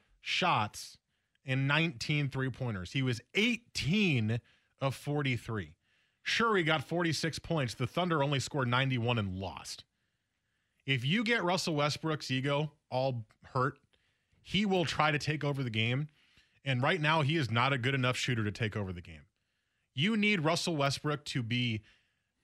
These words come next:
chucking up threes left and right. So goad him into doing it. Just do everything you can to say, "Shoot the ball, Russ." You're not gonna do it. And then if he does it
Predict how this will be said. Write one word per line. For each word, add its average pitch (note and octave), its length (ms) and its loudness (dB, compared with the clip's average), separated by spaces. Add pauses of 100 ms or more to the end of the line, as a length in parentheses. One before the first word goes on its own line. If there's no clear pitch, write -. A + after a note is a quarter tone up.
(340)
chucking - 480 2
up F3 140 2
threes D#3 340 0
left C3 240 0
and A2+ 140 -2
right. B2 240 0 (320)
So E3 220 -2
goad D#3+ 420 2
him G3 180 2
into G3 180 0
doing D#3 300 0
it. G2+ 140 -8 (680)
Just D#3 240 0 (380)
do E3+ 120 2
everything G#3 440 2
you G3 100 0
can F#3 360 0
to D3+ 60 -2
say, C#3+ 520 2
"Shoot - 260 -8
the A2+ 80 -10
ball, F3 220 0
Russ." F3 400 -2 (500)
You're A#2 100 0
not F3 160 4
gonna B2 140 0
do G#2+ 180 0
it. - 160 -4 (560)
And A#2+ 80 -6
then B2 120 0
if A#2 80 -4
he B2 80 2
does G3 240 2
it G3+ 200 0